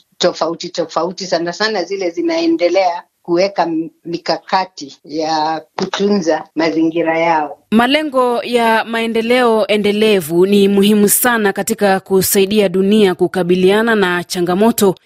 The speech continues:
Speaker 2: kama vile mabadiliko ya tabia nchi na uharibifu wa mazingira. Hapa Profesa Patricia anaeleza mchango wa unep katika hili pamoja na changamoto zake.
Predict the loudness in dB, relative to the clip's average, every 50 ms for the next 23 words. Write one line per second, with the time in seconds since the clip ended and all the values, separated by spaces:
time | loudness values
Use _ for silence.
0 | _ _ -2 0 0 0 0 -2 -2 -2 0 0 0 0 0 0 -2 -2 -2 0
1 | -2 -2 -2 0 0 0 0 0 0 -2 -2 -2 -2 0 0 0 0 0 0 0
2 | 0 2 2 0 -2 0 0 0 0 0 0 0 -2 -2 0 0 0 0 2 2
3 | 0 0 0 0 0 0 2 0 0 2 2 2 2 2 0 0 0 -2 -2 -2
4 | -2 -4 -4 -2 0 0 0 0 -2 -4 -6 -6 -6 -8 -6 -2 -2 0 0 0
5 | 0 -2 0 0 -2 -2 -2 -2 -2 0 0 0 2 2 2 2 2 2 2 2
6 | 2 2 2 2 2 0 0 0 0 0 0 2 4 4 4 4 2 2 2 2
7 | 2 2 2 2 2 0 -2 -2 -4 -4 -4 -2 -2 -2 0 0 2 2 2 2
8 | 0 -2 -6 -14 -20 -20 _ _ -2 2 4 4 4 4 2 0 0 -2 -2 -4
9 | -2 -2 -2 -4 -4 -4 -2 -2 0 0 -2 0 0 0 0 0 -2 -4 -4 -4
10 | -4 -2 -2 -2 -2